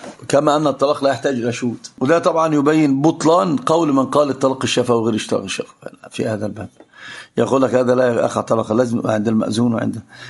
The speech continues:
هذا. طبعًا هذا، هذا معناه، معناه الهجوم على تشريع الله جل في علاه، ويشرعون من عند أنفسهم في هذا الباب. وهذا، هذا ليس فقه،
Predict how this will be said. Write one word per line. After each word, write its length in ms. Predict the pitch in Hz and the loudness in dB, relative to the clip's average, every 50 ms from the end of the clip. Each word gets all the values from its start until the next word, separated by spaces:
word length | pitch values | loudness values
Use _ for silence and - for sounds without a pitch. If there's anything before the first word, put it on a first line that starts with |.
| - - | -16 -6
هذا. 160 | - 127 123 | -2 -2 0
طبعًا 440 | 117 - 143 139 135 135 123 123 135 | 2 2 2 2 2 2 2 2 2
هذا، 300 | 143 127 123 120 120 - - | 2 2 0 0 0 -2 0
هذا 320 | 117 120 123 123 123 120 | 0 0 2 2 2 2
معناه، 520 | 113 123 - - 123 123 143 147 131 113 - - - - - - _ - | 2 2 2 2 2 2 2 0 0 -4 -6 -12 -20 -20 -20 -12 _ -2
معناه 300 | 120 117 110 117 139 147 | 0 0 2 2 2 0
الهجوم 460 | 139 117 120 113 110 135 151 147 131 | 0 0 0 0 2 0 0 2 2
على 300 | 123 127 131 131 123 113 | 2 2 2 2 0 0
تشريع 440 | - 123 117 - - 139 147 135 120 | 0 -2 -2 -2 -2 0 0 0 2
الله 240 | 120 120 127 135 | 2 2 2 2
جل 220 | 135 123 120 117 113 | 2 0 0 -2 -2
في 100 | 113 113 | -2 0
علاه، 260 | 110 117 135 139 139 | 0 2 2 2 2
ويشرعون 600 | 127 120 - - 117 107 110 113 135 143 135 117 | 2 0 -2 -2 0 0 2 2 2 2 0 0
من 100 | 113 113 | 0 0
عند 180 | 127 135 120 120 | 0 0 0 0
أنفسهم 460 | 117 104 127 156 151 113 113 107 98 | 0 0 0 -2 -2 0 -2 0 0
في 100 | 104 117 | 0 0
هذا 140 | 123 117 117 | 2 0 0
الباب. 280 | 110 135 - - - - _ - - - - _ _ _ _ _ _ _ _ _ _ _ _ _ _ _ - - - _ _ _ _ _ | 0 0 -2 -2 -4 -12 _ -16 -16 -16 -16 _ _ _ _ _ _ _ _ _ _ _ _ _ _ _ -20 -20 -20 _ _ _ _ _
وهذا، 540 | - 123 131 143 139 131 131 120 107 120 139 | -4 0 0 2 2 2 2 2 2 2 2
هذا 160 | 139 127 131 | 2 2 2
ليس 200 | 139 151 - - | 2 2 0 0
فقه، 320 | 117 127 165 160 - - | 0 0 -2 -2 -4 -6